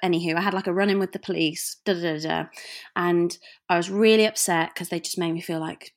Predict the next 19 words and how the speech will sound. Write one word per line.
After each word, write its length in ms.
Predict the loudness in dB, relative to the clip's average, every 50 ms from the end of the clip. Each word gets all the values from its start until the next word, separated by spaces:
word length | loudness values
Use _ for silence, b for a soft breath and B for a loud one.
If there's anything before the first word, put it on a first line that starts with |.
| _ -6
shit. 720 | -2 -2 0 0 0 -2 -2 -4 -6 -6 -10 -12 -16 -20 -20 B B B B B B B B B -6
And 380 | -4 -2 -2 -2 -2 -2 -4 -6 -8 -14 _ _ _ -20
he, 680 | -20 -18 -10 -4 0 2 2 4 4 4 2 2 0 -2
I 100 | -2 0
must 220 | 0 0 0 -2
have 120 | -4 -8 -8
called 340 | -4 -2 0 0 0 -2 -2
him 220 | -2 -2 -2 -2
crying, 480 | -4 -4 -4 -2 -2 0 0 0 -2 -2
and 100 | -2 -4
I 40 | -4
was 140 | -6 -6 -8
like, 340 | -6 -6 -6 -6 -8 -10 -16 -18 -20 -16 -12 -10
"I 60 | -8
don't 140 | -4 -2 0
know, 80 | 0
I've 100 | 0 0 -2
just, 220 | -2 -4 -4 -6 -8 -12
uh, 80 | -12